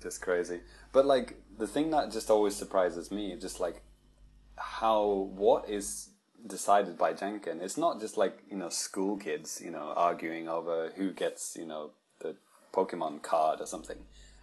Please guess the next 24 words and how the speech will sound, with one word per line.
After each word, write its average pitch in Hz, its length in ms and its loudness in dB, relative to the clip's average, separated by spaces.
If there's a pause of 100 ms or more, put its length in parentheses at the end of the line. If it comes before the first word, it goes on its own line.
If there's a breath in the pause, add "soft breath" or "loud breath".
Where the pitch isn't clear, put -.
(120)
It's 107 160 -2
like, 117 300 -2 (840 soft breath)
uh, - 40 -8 (220)
literally 127 400 2
in 127 120 2
an 113 100 4
office, - 640 2 (120)
<laughs> - 120 -6
you 143 200 4
know, 147 80 2
you've 131 200 -2
got, 135 120 8
like, 120 200 2
two 143 180 6
business 135 440 4
guys, 82 480 2
you 98 60 -4
know, 90 260 -4 (640 loud breath)
a-, 113 120 -2 (100)
arguing 117 500 8
over 104 240 6
something, 101 440 0
and 107 140 -4
th-, 123 120 -6